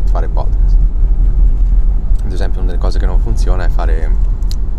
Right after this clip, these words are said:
messaggi audio, no, alle altre persone. Mi dà sempre errore, ragazzi. È un cellulare Android normalissimo, eh. Misteri. Parlando di noi, oggi è venerdì, sono le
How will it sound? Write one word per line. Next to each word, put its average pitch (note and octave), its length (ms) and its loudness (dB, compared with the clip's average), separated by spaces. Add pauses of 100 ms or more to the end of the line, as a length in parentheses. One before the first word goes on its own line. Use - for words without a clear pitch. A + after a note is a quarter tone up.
(140)
messaggi - 420 -4
audio, - 400 -2
no, E2 200 -6
alle E2 140 0
altre - 260 0
persone. - 580 0
Mi - 80 4
dà - 120 2
sempre - 520 -2
errore, G2 320 -2
ragazzi. - 420 -6 (640)
È C3 100 0
un B2+ 160 0
cellulare B2 360 -2
Android G2+ 400 0
normalissimo, - 760 -2
eh. - 40 4 (720)
Misteri. - 520 -2 (1800)
Parlando D#3+ 260 2
di D3 120 2
noi, C#3 360 2
oggi B2 380 2
è A2 160 4
venerdì, A2 520 2
sono G#2 300 2
le G2 160 2